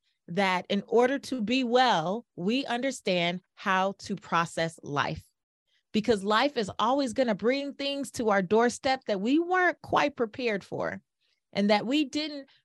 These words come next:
really bargain for, we didn't ask for, but yet it is upon us and we have to know how to deal with it.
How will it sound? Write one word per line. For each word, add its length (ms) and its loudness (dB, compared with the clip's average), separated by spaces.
really 300 2
bargain 560 4
for, 280 4
we 140 2
didn't 220 0
ask 420 -2
for, 320 -2
but 220 2
yet 360 2
it 140 -2
is 160 -2
upon 400 2
us 340 2
and 140 2
we 120 2
have 280 -4
to 100 -4
know 200 0
how 180 0
to 100 -4
deal 240 0
with 220 -4
it. 180 -6